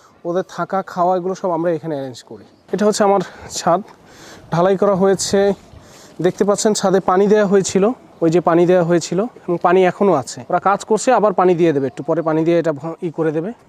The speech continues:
বিল্ডিং ঢালাইয়ের পরে গুরুত্বপূর্ণ পার্ট হচ্ছে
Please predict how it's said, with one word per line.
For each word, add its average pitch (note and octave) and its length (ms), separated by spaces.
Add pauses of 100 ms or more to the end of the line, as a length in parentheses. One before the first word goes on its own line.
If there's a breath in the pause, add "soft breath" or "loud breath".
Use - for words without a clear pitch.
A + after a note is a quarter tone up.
(160)
বিল্ডিং F#3+ 360
ঢালাইয়ের F3 340
পরে G#3+ 280 (300)
গুরুত্বপূর্ণ G#3+ 400
পার্ট F#3+ 260
হচ্ছে G3 200